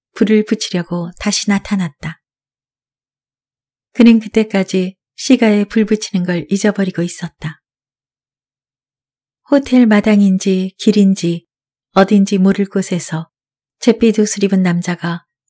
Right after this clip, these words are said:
불을 붙여주려고 나타났고 드러물은 안장에서 몸을 숙여 시가에 불을 붙이고는 다방 창문 쪽으로 고개를 획 돌리면서 웃었다.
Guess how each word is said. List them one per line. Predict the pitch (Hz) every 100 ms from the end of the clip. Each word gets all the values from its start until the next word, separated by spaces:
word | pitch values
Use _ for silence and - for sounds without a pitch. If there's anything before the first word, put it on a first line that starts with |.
| _
불을 | - 214 220 214
붙여주려고 | 214 - 214 202 185 - 175
나타났고 | 180 190 220 190 165 _ 160 - _ _ _ _ _ _ _
드러물은 | 226 226 214 226 226
안장에서 | 196 196 196 185 - 185 175 _
몸을 | 202 208 208 208
숙여 | - - 160 165 _ _ _ _
시가에 | - 247 226 190 185
불을 | 185 196 190 180
붙이고는 | 160 - 165 165 185 - _ _ -
다방 | 220 214 208 214
창문 | - 226 220 -
쪽으로 | 180 165 165 170 _ _ _ -
고개를 | 220 214 196 196 190
획 | 262 269
돌리면서 | - 214 202 170 165 - 175 185 _
웃었다. | 190 - 190 _ 160